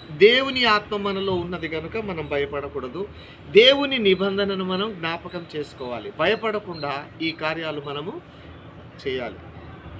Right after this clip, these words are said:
అప్పుడు దేవుడు ఏం చేస్తారు అంటే, దేవుడు మనలను రక్షించును, సైతాను శక్తుల నుండి, మంత్రాల నుండి రక్షించును. మనుషుల్లో కూడా శత్రువులు ఉంటారు కదా,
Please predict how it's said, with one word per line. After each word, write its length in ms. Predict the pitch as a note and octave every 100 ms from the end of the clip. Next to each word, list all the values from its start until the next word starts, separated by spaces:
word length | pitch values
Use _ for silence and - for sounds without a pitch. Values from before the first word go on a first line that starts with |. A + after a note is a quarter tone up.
| - -
అప్పుడు 260 | - E3 D#3
దేవుడు 340 | E3 G3 F#3+
ఏం 120 | F#3+ F3+
చేస్తారు 540 | F3+ D3+ - E3 D#3+ D#3+
అంటే, 580 | D3+ G3+ F3 C#3 D#3 - - - - - - - -
దేవుడు 360 | A3+ C#4+ C#4+
మనలను 540 | B3 A#3 A3 G#3 G#3 F#3
రక్షించును, 880 | A3 - C4 G#3+ A#3 G#3+ G3+ E3 C#3+ - - - - - - - - - -
సైతాను 420 | A3 C#4 C4+ A#3+
శక్తుల 480 | A3+ A#3 A3+ B3+ A#3+
నుండి, 260 | A#3 A3 G#3+
మంత్రాల 560 | F#3+ A3+ A#3+ A#3+ A#3
నుండి 260 | A3 G#3+ G#3
రక్షించును. 840 | G#3+ A#3+ C4 B3+ B3 A3+ G3+ D#3 C3+ - - - - - - - - - - - B2
మనుషుల్లో 440 | E3+ F#3 G3+ G#3
కూడా 220 | G3+ A3
శత్రువులు 500 | A3 G#3+ - G#3+ G#3+
ఉంటారు 280 | G#3+ G3+ F#3
కదా, 260 | D#3+ C3